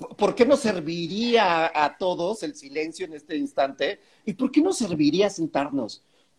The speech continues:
Habría, o sea, o explorar. Y podríamos no hablar, o sea, podríamos no callarnos y no sentarnos y aún así llegar a donde queremos llegar como grupo. Y, y no, o sea, se vuelve muy complejo, Fer. Este, <laughs> porque es como,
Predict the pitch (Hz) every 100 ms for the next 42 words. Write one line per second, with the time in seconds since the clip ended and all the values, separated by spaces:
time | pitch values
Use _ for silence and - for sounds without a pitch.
0 | _ _ 160 156 170 185 180 156 185 185
1 | 175 175 180 180 - 151 151 240 359 339
2 | - _ _ - - 180 180 - 165 147
3 | 208 269 196 208 226 180 185 180 208 226
4 | 185 _ - - 202 180 175 226 247 202
5 | 240 226 190 202 185 175 151 180 202 175
6 | 165 170 196 - _ - 165 175 208 196
7 | 214 170 156 175 196 190 131 - 127 156
8 | 196 135 113 143 156 - 139 131 110 110
9 | 131 139 - 147 269 381 - _ _ -
10 | 151 165 175 165 220 349 254 269 247 214
11 | 269 370 294 302 302 226 - 226 320 -
12 | 277 - 143 123 107 _ _ _ - 190
13 | 196 - - 285 269 240 240 254 269 403
14 | 359 -